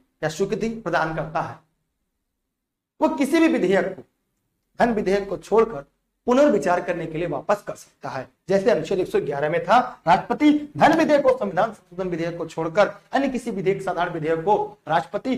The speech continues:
संसद को पुनर्विचार करने के लिए वापस भेज सकता था। उसी प्रकार भारतीय संविधान के अनुच्छेद दो सौ में राज्यपाल राज्य विधानसभा या विधानमंडल के द्वारा पारित किसी विधेयक को, धन विधेयक को छोड़कर पुनर्विचार करने के लिए एक बार वापस कर सकता है,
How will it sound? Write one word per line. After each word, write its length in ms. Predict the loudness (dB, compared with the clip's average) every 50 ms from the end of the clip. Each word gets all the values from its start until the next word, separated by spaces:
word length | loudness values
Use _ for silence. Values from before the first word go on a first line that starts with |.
| -4 -8 -4
संसद 420 | 0 0 2 2 2 2 0 0 0
को 120 | -2 -4
पुनर्विचार 520 | -4 -4 -2 -2 -2 -2 0 0 0 0 0
करने 240 | -2 -4 -6 -4 -4
के 100 | -4 -4
लिए 80 | -2 0
वापस 280 | 0 0 2 0 2
भेज 160 | 2 2 0
सकता 260 | 0 -2 -4 -2 -2 0
था। 160 | 0 0 0 0 -4 _ -4
उसी 200 | 0 2 2 4
प्रकार 320 | 4 4 4 4 4 2 2
भारतीय 320 | 2 0 0 0 0 0
संविधान 320 | 0 0 2 2 2 0 0
के 60 | 0
अनुच्छेद 320 | -4 -6 -4 -4 -6 -4
दो 120 | -4 -6 -6
सौ 140 | -4 -4 -2
में 100 | 0 2
राज्यपाल 480 | 2 2 2 2 2 4 4 4 4 0 _ _ _ _ _ _ -2
राज्य 280 | 2 2 2 2 0 -4 -6 -8 -12 _ _ _ _ _ _ -6
विधानसभा 640 | -4 0 2 2 2 4 4 4 4 4 4 2 2 -2 _ _ _ _ 0
या 180 | 4 4 6 6 4 2 -4 -6
विधानमंडल 640 | -6 0 2 2 2 2 2 -2 0 0 0 0 0 -2 -6 -14 _ _ -2
के 80 | -2 2
द्वारा 260 | 4 6 6 6 6 4
पारित 280 | 4 2 2 2 2 -2
किसी 220 | -4 -2 0 0 2
विधेयक 420 | 2 0 0 0 0 0 0 -2
को, 160 | -4 -6 -6 -6 _ _ _ 0
धन 140 | 2 2 4
विधेयक 300 | 2 2 2 2 2 2
को 100 | 0 -4
छोड़कर 420 | -2 -2 -2 -2 0 -2 -2 -2 -4 _ _ 0
पुनर्विचार 460 | 2 4 4 4 2 2 0 0 0
करने 240 | -2 -2 -6 -6 -6
के 60 | -6
लिए 260 | -6 -6 -2 0 0 0
एक 120 | 0 0
बार 160 | -2 -2 -2 -4
वापस 340 | -6 -6 -4 -4 -4 -4 -6 -10
कर 80 | -12
सकता 360 | -12 -14 -16 -6 _ 2 2
है, 220 | 2 2 -2 -6